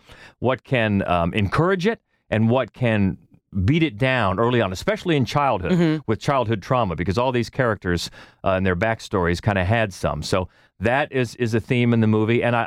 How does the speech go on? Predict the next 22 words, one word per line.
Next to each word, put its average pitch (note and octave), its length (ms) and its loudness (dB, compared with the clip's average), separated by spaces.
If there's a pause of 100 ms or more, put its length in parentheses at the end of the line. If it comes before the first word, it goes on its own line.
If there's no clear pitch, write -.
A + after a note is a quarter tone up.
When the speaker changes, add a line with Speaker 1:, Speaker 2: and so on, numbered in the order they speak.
Speaker 1:
I B2 40 -2
do D3 300 0
say D#3+ 460 0
I A2+ 120 -2
really D3 600 0
enjoyed A#2+ 920 2 (440)
watching A2 600 0
it. B1+ 260 -18
I G#3 100 0
Speaker 2:
Yeah. G3 100 2
Speaker 1:
think C#3+ 160 0
it C3 100 -4 (160)
unfolds E3 920 0
very A#2+ 380 0
well. F#2+ 360 0 (500)
Um, G2+ 240 0
I G#2+ 120 -2
think G#2+ 220 -2
it's F#2 140 -4
shot C3+ 420 -2
well. D#3+ 320 0
It's G2+ 160 -8